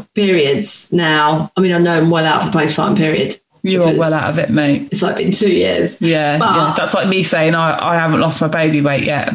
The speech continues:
Speaker 2: He's nearly six.
Speaker 1: Yeah, but I think they've just fucked up my ovaries. My bleeding system is all over the fucking shop. It's not,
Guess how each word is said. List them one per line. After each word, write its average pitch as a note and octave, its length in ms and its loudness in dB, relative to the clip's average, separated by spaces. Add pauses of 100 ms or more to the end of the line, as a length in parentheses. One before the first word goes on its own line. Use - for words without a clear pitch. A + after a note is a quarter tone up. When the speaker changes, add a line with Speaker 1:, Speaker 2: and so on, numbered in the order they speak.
(120)
Speaker 2:
He's F3 200 0
nearly D#3+ 180 4
six. - 560 -2
Speaker 1:
Yeah, D4+ 240 2
but B3+ 220 2
I - 60 -4
think C#4+ 220 2
they've C4 180 2
just - 260 -2
fucked D4 280 -2
up G#3 160 -2
my G#3 600 2
ovaries. E3+ 680 2
My E3+ 500 0
bleeding G3 440 2
system D3+ 720 0
is E3 340 0
all F3 240 2
over E3 240 2
the D#3+ 240 0
fucking E3 380 0
shop. D3 400 -2
It's G3+ 160 2
not, B3 180 2